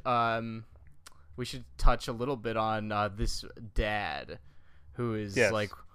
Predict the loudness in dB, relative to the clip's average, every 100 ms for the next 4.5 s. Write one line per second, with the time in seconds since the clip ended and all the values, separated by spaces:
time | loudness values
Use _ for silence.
0 | -20 -6 -2 0 0 -4 -10 -16 -20 -14
1 | -10 -2 2 2 2 -2 -6 -12 -8 -4
2 | -4 -4 -2 -2 0 -2 -4 -8 -10 -12
3 | -14 -18 -20 -16 -6 -2 -2 -2 -2 0
4 | -2 -2 -6 -10 -12